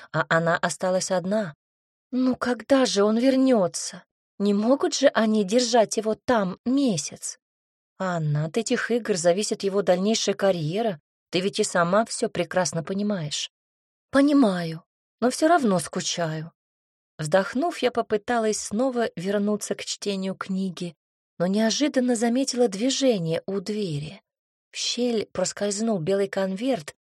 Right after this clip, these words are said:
слегка искрясь магией. «Это явно тебе», хмыкнула подруга, разглядывая бумагу без подписи. Вздохнув,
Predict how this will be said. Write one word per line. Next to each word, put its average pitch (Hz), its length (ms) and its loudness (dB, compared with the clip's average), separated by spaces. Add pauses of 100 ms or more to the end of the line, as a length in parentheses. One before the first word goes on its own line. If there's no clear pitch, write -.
(140)
слегка - 560 -4
искрясь 196 560 -4
магией. 170 580 -8 (540)
«Это 349 220 0
явно 277 420 0
тебе», 196 520 -2 (260)
хмыкнула 180 560 -2
подруга, 160 600 -6 (320)
разглядывая 175 640 0
бумагу 175 420 -2
без - 180 -6
подписи. - 680 -10 (600)
Вздохнув, 170 720 -6